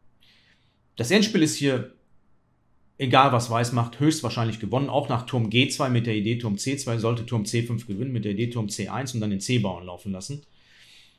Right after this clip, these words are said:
Ähm, Weiß spielte hier aber F vier. Er möchte weiter liquidieren, Bauern tauschen, aber das reicht hier nicht. Turm B drei Schach, König H zwei. König G zwei verliert ganz simpel wegen H drei Schach, deswegen, äh,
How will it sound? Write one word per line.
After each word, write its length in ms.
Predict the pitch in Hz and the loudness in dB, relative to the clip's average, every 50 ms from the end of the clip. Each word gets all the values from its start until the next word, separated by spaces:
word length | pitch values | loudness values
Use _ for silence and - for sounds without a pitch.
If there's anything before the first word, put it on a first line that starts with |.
| _ _ _ _ _ _ _ _ - | _ _ _ _ _ _ _ _ -8
Ähm, 720 | 107 107 107 104 101 101 101 101 101 101 101 101 - - - _ _ _ _ _ _ _ _ _ - _ _ | -4 -2 -2 0 0 2 2 4 4 2 2 -2 -6 -12 -20 _ _ _ _ _ _ _ _ _ -20 _ _
Weiß 240 | 104 113 131 160 - | 2 2 4 4 2
spielte 260 | - - 202 196 190 | 4 2 4 4 4
hier 200 | 160 147 165 160 | 2 2 0 0
aber 240 | 151 147 135 120 139 | 0 0 -2 0 -2
F 160 | 143 139 - | -2 -2 -4
vier. 240 | - - 151 117 98 | -6 -2 0 0 2
Er 60 | 98 | 2
möchte 280 | 107 135 - - - | 0 -2 -2 -2 0
weiter 240 | 123 131 143 127 143 | 2 2 2 2 0
liquidieren, 800 | 127 127 123 120 - 120 104 - 147 139 110 147 196 202 - - _ _ _ _ _ _ _ _ _ _ _ _ _ _ _ _ _ _ _ _ - - | 0 0 0 0 -2 -4 -4 -2 -2 -2 -2 -2 -4 -8 -10 -16 _ _ _ _ _ _ _ _ _ _ _ _ _ _ _ _ _ _ _ _ -14 -10
Bauern 360 | 110 98 117 135 131 113 104 | -2 4 6 6 6 6 4
tauschen, 480 | 101 104 95 98 101 - 147 160 190 - _ _ _ _ | 2 -2 -2 -2 -2 -4 -6 -8 -10 -12 _ _ _ _
aber 160 | 113 110 113 | -2 0 0
das 160 | 117 - 92 | 0 0 -2
reicht 180 | 104 135 139 - | -2 -4 -2 -4
hier 120 | - 98 | -6 -8
nicht. 200 | - - - _ | -8 -14 -18 _
Turm 180 | - 151 139 120 | -2 -2 2 2
B 80 | 123 | 2
drei 200 | - 113 113 123 | 2 2 2 0
Schach, 280 | 120 - 180 180 - - _ _ _ _ _ - - _ _ _ _ _ _ _ _ _ - - - _ _ - _ _ | 0 -2 -4 -4 -6 -12 _ _ _ _ _ -20 -20 _ _ _ _ _ _ _ _ _ -20 -20 -20 _ _ -20 _ _
König 380 | - 127 127 127 120 120 - - - | 0 2 2 4 2 0 -4 -8 -4
H 120 | - 107 104 | -4 -4 -4
zwei. 280 | - - 110 123 - - - _ _ _ _ _ _ _ _ _ _ - _ - - - - - - | -2 -6 -6 -6 -6 -10 -16 _ _ _ _ _ _ _ _ _ _ -20 _ -20 -20 -20 -20 -20 -4
König 260 | - 147 143 131 120 123 | 2 2 4 4 4 6
G 160 | 127 139 151 | 4 4 6
zwei 200 | - - 151 139 | 6 2 2 2
verliert 340 | - 135 120 120 127 123 120 | 4 2 4 4 2 2 0
ganz 240 | 123 113 117 117 | -2 -2 -2 0
simpel 320 | 117 117 120 123 117 101 95 | 0 0 0 0 0 0 0
wegen 260 | 104 98 98 95 95 | 0 0 0 0 4
H 160 | 117 123 131 | 4 4 4
drei 180 | 123 120 92 87 | 4 2 -4 -8
Schach, 280 | - - 117 131 123 | -6 -6 -6 -6 -4
deswegen, 480 | - 113 104 - 113 113 110 113 113 - | -4 -6 -4 -2 -2 -2 -2 -4 -6 -8
äh, 680 | 104 101 101 101 101 101 104 104 101 101 104 101 - | -8 -8 -8 -8 -8 -10 -10 -10 -12 -14 -14 -16 -18